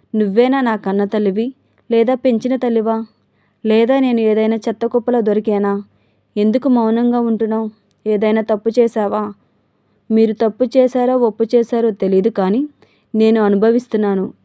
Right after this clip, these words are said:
ఇంకా నన్ను జీవితాంతం బేద-, బాధ పెట్టాలని నేను అనుకుంటున్నావా అని మను అడుగుతాడు. రోడ్డు మీదే నన్ను వదిలేసి ఉంటే నా చావు నేను చచ్చేవాడిని కదా. ఈ రోజు నువ్వు నిజం చెప్పాల్సింది, నేను వినాల్సింది అని మను అన్-, అక్కడే కూర్చుంటాడు.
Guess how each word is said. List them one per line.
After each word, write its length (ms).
ఇంకా 340
నన్ను 240
జీవితాంతం 640
బేద-, 280
బాధ 320
పెట్టాలని 520
నేను 120
అనుకుంటున్నావా 680
అని 220
మను 260
అడుగుతాడు. 520
రోడ్డు 300
మీదే 360
నన్ను 280
వదిలేసి 460
ఉంటే 300
నా 180
చావు 200
నేను 200
చచ్చేవాడిని 640
కదా. 360
ఈ 120
రోజు 300
నువ్వు 240
నిజం 280
చెప్పాల్సింది, 920
నేను 220
వినాల్సింది 580
అని 180
మను 260
అన్-, 180
అక్కడే 320
కూర్చుంటాడు. 640